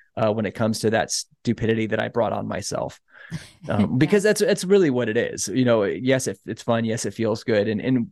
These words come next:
Speaker 1: however that plays out within your life, but like anything, it just kills you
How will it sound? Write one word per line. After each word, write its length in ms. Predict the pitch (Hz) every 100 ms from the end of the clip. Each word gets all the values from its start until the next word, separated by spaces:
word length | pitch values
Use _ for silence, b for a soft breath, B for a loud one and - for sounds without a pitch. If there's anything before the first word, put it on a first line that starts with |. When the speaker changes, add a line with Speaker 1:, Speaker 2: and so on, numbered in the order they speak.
| _
Speaker 1:
however 580 | - 131 131 131 123 107 - _
that 260 | 127 113 -
plays 300 | 123 113 113
out 160 | 104
within 240 | 107 107 101
your 100 | -
life, 420 | 107 110 71 -
but 220 | 120 110 - _ _ _ _ _ _ -
like 200 | 117 113
anything, 320 | 127 139 98
it 100 | 90
just 160 | -
kills 300 | - 98 113
you 240 | 104 62